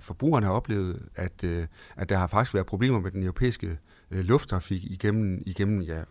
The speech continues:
ja, faktisk flere år. Og det gør jo, at når man så skal planlægge sin ferie, så vil man ikke, øh, øh, binde anden med, at man skal stå ude i Kastrup og vente i fire-fem timer, og nogle gange så flyver flyene ikke, og så videre. Og det har samlet set sendt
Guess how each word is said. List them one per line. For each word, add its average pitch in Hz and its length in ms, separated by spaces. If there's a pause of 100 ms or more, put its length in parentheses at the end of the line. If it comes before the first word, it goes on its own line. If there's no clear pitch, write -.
(100)
ja, 90 80
faktisk 92 300
flere 107 200
år. 135 340 (260)
Og 101 160
det 143 140
gør 131 160
jo, 131 120
at 98 160
når 107 80
man 98 100
så 135 120
skal 117 160
planlægge 120 380
sin 95 100
ferie, 117 300
så 123 160
vil 107 240
man 98 140
ikke, 110 280
øh, 87 200 (460)
øh, 87 300 (600)
binde 104 180
anden 139 260
med, 123 200
at 95 160
man 95 100
skal - 160
stå 120 220
ude 110 180
i 107 40
Kastrup 104 440
og 90 120
vente 104 260
i 90 180
fire-fem 101 400
timer, 101 300
og 92 40
nogle 98 140
gange 95 100
så 104 80
flyver 107 280
flyene 98 320
ikke, 98 140
og 82 60
så 85 80
videre. 92 260 (360)
Og - 100
det 123 100
har 131 80
samlet 120 340
set 123 260
sendt 95 340